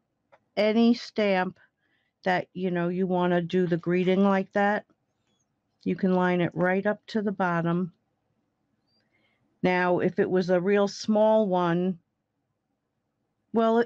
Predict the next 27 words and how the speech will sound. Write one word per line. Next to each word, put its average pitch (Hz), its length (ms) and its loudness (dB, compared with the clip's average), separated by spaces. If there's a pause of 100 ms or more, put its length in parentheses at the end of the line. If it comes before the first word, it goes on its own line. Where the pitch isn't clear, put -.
if 233 160 0
you 247 120 0
have 262 300 -2
it - 140 -6
cut - 220 -4 (140)
thin, 190 240 -2
you 196 120 -4
can 196 200 -4
still 196 420 -2
put 180 260 -4
it, 170 180 -2 (960)
put 185 200 -4
it 165 220 -6
up 170 180 -6
against 160 520 -4
it. - 160 -4 (3000)
But 214 100 2
otherwise, 220 540 0
you 208 80 -6
just 202 520 -4 (100)
line 190 360 0
it 190 120 0
up. 175 260 0 (420)
As 175 200 -2
long 220 340 2
as 254 160 -2
this - 640 -4